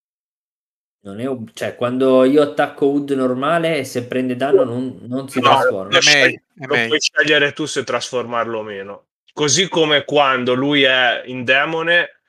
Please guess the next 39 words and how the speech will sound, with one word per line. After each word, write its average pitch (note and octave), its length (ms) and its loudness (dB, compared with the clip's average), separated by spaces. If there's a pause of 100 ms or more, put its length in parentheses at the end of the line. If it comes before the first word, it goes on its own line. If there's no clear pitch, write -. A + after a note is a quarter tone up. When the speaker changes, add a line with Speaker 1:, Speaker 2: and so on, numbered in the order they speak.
(140)
Speaker 2:
se - 220 -6
viene D#3+ 220 2
Speaker 3:
No. E3 40 0
Speaker 2:
danneggiato D#3+ 680 0
soltanto C3+ 560 -6
quando B2+ 300 -4
è - 20 -4
da A#2+ 160 -2
mistico A#2+ 560 -6
è G#2 60 -10
costretto G#2+ 640 -8
a G#2+ 160 -2
Speaker 3:
Sì. G#2 60 0
Speaker 2:
rit-, G#2+ 160 -12 (300)
a A2+ 80 -10
ritornare G#2 1600 -2
in G#2 80 -14
forma G#2+ 400 -4
normale. G2 680 -8 (1600)
Speaker 1:
Ah. F#2 880 -8 (1400)
Eh, D#3+ 280 4
allora, C#3+ 480 0
tipo, G#2+ 580 -2
questo, G2+ 640 -2
ci - 80 -18
sono C3 160 -6
stati A#2+ 300 -2
degli A2+ 200 -4
errori F#2+ 400 -4
in F2 120 -16
partita, E2+ 540 -12
perché G#2 280 -8
Speaker 3:
Ma E3+ 140 4
forse A#2 280 0
Speaker 1:
vabbè. C3+ 120 2
Speaker 3:
degli C3 80 2
errori C3 560 2
più C3 160 -12
che A2+ 420 -2